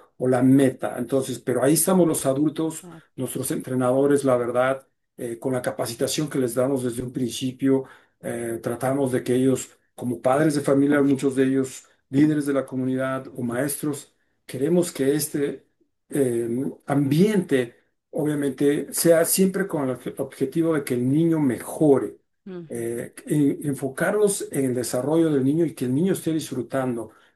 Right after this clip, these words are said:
Speaker 1: gracias a el apoyo de sus padres, al apoyo
Speaker 2: Ujú.
Speaker 1: de la escuela, el apoyo del coach, ¿sí me entiende? De los, eh,
Speaker 2: Ujú.
Speaker 1: este, árbitros, porque, pues, obviamente, y somos un equipo. Aquí, la verdad, yo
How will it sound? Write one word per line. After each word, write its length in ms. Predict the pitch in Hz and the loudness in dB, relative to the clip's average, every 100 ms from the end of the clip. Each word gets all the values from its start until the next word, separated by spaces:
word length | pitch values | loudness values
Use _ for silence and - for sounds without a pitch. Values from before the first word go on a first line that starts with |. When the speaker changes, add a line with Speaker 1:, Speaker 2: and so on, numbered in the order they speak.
| _ - | _ -2
Speaker 1:
gracias 520 | 131 170 214 - 175 | 0 2 2 2 4
a 320 | 226 - - _ - | 4 2 -8 _ -16
el 80 | 120 | -10
apoyo 280 | - 139 131 | 0 2 2
de 60 | |
sus 220 | 113 117 | -2 -10
padres, 560 | - 143 131 113 107 - | -6 -2 -2 -4 -10 -14
al 140 | 117 113 | -14 -12
apoyo 300 | 175 127 120 | -6 -4 -2
Speaker 2:
Ujú. 0 | |
Speaker 1:
de 60 | 110 | -6
la 40 | |
escuela, 640 | 113 - 143 139 123 110 _ _ _ | -8 -4 2 2 2 -4 _ _ _
el 80 | - | -12
apoyo 260 | - 135 131 | -2 0 0
del 160 | 113 | -2
coach, 520 | - 147 143 127 - - _ | -2 4 6 4 0 -12 _
¿sí 160 | - - | -12 -8
me 60 | 127 | -6
entiende? 260 | 131 135 | -4 -4
De 140 | 135 123 | -4 -2
los, 260 | 127 120 139 | -2 -4 -6
eh, 280 | 175 156 | -4 -4
Speaker 2:
Ujú. 200 | 165 143 120 | -4 -2 -2
Speaker 1:
este, 520 | 117 - _ - - | -4 -12 _ -10 -6
árbitros, 800 | - 156 180 160 135 - 107 - - - _ | 0 4 6 4 2 0 -6 -8 -18 -20 _
porque, 480 | - 139 143 - - - | -4 0 0 0 -10 -6
pues, 160 | 151 202 | 4 8
obviamente, 560 | 208 185 170 165 147 | 8 6 2 0 -4
y 200 | - 156 147 | -4 -2 0
somos 320 | 214 220 220 | 2 0 2
un 100 | 208 | 0
equipo. 540 | - 175 175 117 - - - - | 0 -2 -2 -6 -6 -14 -20 -12
Aquí, 360 | 127 - 180 196 | -12 -4 0 2
la 120 | 180 | 2
verdad, 380 | 143 135 151 131 | 2 0 -2 -2
yo 520 | 135 156 160 165 | 0 2 2 0